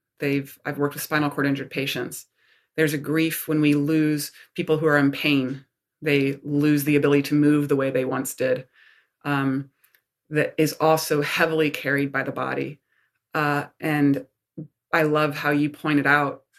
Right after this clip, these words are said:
when you were in the deepest of your grief, um, you were tender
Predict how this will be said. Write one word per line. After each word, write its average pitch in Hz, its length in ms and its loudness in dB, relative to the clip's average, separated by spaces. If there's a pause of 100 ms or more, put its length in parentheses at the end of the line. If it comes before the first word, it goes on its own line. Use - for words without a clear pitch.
(340)
when 151 240 0
you 147 160 2
were 151 140 2
in 147 180 0
the 143 60 2
deepest 147 560 -4
of 147 180 -4
your 143 140 0
grief, 143 640 -6 (960)
um, 139 500 0 (220)
you 160 180 -4
were 143 240 -4 (420)
tender - 540 -2